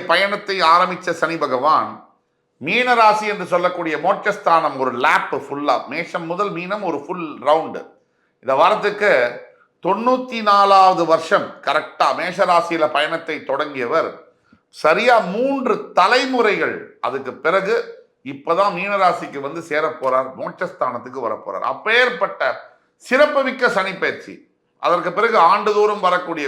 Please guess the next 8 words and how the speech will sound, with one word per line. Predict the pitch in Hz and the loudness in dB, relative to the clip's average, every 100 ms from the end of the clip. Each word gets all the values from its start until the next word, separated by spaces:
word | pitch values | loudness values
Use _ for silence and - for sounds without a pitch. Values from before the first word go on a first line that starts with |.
| 127 | -6
குரு | 160 160 | -8 -6
பயிற்சி, | 135 107 - - _ _ _ _ _ | -8 -8 -18 -20 _ _ _ _ _
அதற்கு | 160 240 233 214 | 0 2 0 0
பிறகு | 226 226 180 | 0 2 0
ரொம்ப | 202 285 277 | 2 2 2
முக்கியத்துவம் | 185 240 226 214 202 180 | -2 -4 -4 -2 -2 2
வாய்ந்த | 170 165 147 | 0 2 2
ராகு | 143 190 | 2 2